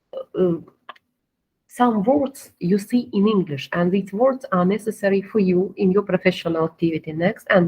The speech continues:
because you need your professional vocabulary in English. Е, таке перетворення, якщо англійською мовою,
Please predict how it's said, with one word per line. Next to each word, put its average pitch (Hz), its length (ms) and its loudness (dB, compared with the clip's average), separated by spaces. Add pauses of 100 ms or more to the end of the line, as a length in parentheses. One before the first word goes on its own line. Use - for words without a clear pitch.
because 175 280 2
you - 80 -10 (200)
need 214 160 2 (160)
your 175 180 2
professional 175 560 0 (220)
vocabulary 170 640 4 (140)
in 170 80 8 (120)
English. 147 280 -10 (720)
Е, 170 220 -2 (580)
таке 208 240 4
перетворення, 208 840 2
якщо 175 300 -2
англійською 190 540 2
мовою, 151 340 -8